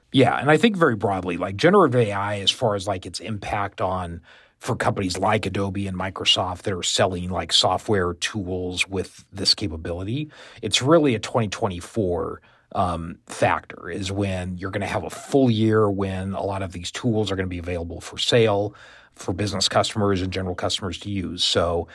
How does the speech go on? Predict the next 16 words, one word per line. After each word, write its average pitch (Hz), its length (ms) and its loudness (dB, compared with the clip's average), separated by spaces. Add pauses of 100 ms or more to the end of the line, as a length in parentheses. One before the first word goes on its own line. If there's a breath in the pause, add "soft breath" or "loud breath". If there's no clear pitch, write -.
(220 loud breath)
a - 60 -4
big 147 300 2
part 127 300 2
of 98 140 -2
what 107 300 2
they're 92 180 -4
selling, 87 760 -2 (420 soft breath)
um, 98 300 0
'cause 101 240 0
a 90 60 -4
lot 131 240 6
of 120 100 4
Adobe's 110 500 2
revenue 104 440 -2
comes 127 420 0
from, 98 560 -2